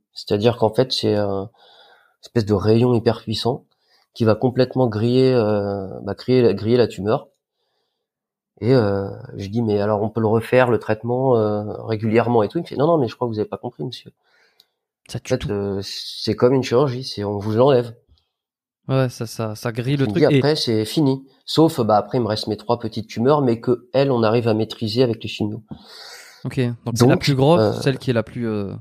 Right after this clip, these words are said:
Speaker 1: Ouais, la plus grosse, qui, qui a, qui a atteint quand même onze centimètres à un moment donné, hein.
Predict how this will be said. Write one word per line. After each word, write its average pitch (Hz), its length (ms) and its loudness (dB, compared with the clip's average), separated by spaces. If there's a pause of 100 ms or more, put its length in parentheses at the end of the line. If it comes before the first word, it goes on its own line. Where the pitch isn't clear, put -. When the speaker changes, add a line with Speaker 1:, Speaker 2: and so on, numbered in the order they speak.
Speaker 1:
Ouais, 117 220 2 (320)
la 107 120 0
plus - 140 -6
grosse, 127 480 0 (140)
qui, 110 340 2
qui - 80 0
a, 110 160 6
qui 113 120 0
a 110 60 6
atteint 110 200 0
quand 127 120 0
même 127 200 2
onze 120 160 -2
centimètres 113 500 -2
à - 20 -4
un 104 40 -4
moment 104 200 -4
donné, 101 220 -4
hein. 98 120 -8